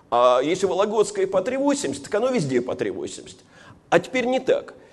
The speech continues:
И я, э, понимаете, ну, я не был очень грамотным экономическим человеком, поверьте, но и самым неграмотным в стране тоже не был. Умом я понимал, что так оно должно быть.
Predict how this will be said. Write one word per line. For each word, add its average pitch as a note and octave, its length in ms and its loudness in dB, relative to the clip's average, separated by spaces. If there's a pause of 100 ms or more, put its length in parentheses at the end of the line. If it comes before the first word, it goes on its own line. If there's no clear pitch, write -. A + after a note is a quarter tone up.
(220)
И B2+ 80 0
я, F#3 360 8
э, C#3+ 180 4
понимаете, D#3+ 540 2 (1120)
ну, C3+ 240 6
я D3 140 10
не F3 120 10
был C3 140 8
очень A#2+ 220 4
грамотным A#2 520 6
экономическим A#2+ 600 4
человеком, A#2 440 4
поверьте, A#2 460 2
но B2+ 160 8
и C#3 80 6
самым D3+ 360 6
неграмотным D3 520 6
в - 40 -6
стране D3 300 4
тоже G#2 260 0
не E2+ 120 0
был. - 220 -6 (520)
Умом G3 320 8
я F3 140 8
понимал, F#3+ 380 6
что - 80 -4
так - 180 2
оно C3 160 6
должно D3 400 6
быть. B2 260 0